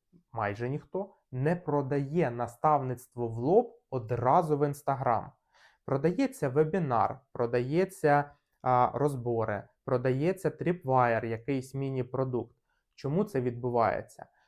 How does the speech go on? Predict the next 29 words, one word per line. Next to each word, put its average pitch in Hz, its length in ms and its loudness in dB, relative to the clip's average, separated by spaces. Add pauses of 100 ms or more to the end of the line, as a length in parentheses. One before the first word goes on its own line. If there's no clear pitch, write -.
(160)
Тому 151 300 0
що 110 340 -4 (280)
питання, 139 720 0 (440)
ключове 139 440 2
питання 123 540 0
для 117 200 -6
вашої 127 440 2
діяльності, 135 600 -6
для 113 160 -4
вашого 131 400 0
бізнесу, 135 480 -6
для 113 140 -6
експертів 123 500 -4
в - 60 -18
соціальних 131 560 -6
мережах: 135 480 -2 (380)
як 175 320 0
перетворити 151 640 0
імпульсну, 123 880 -6 (160)
це 135 140 -6
коротка 180 640 -2
увага, 135 540 2
тобто 123 320 -6
раз, 262 280 4 (140)
імпульс, 131 540 -2 (160)
викликали 147 600 2
інтерес, 185 440 -2
щось 165 280 0
цікаво, 214 520 2